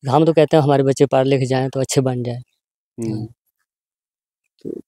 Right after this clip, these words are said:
Speaker 2: चलें जी, यहाँ पे आप देख सकते हैं किस तरह से जो यहाँ के सारे निवासी जो हैं वो, अ,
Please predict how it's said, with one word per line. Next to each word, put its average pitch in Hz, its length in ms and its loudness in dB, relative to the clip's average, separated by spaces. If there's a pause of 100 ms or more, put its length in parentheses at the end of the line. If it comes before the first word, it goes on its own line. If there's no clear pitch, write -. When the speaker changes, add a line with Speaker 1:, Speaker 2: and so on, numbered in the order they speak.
Speaker 2:
चलें 160 220 4
जी, 190 60 4
यहाँ 180 180 2
पे 185 400 6
आप 143 160 4
देख 147 160 0
सकते 170 200 -2
हैं 165 100 2
किस 160 120 0
तरह 160 200 2
से 156 180 2
जो 156 300 4
यहाँ 139 200 0
के 139 120 -6
सारे 135 260 4
निवासी 127 380 2
जो 131 140 2
हैं 131 120 2
वो, 131 220 4
अ, - 20 -10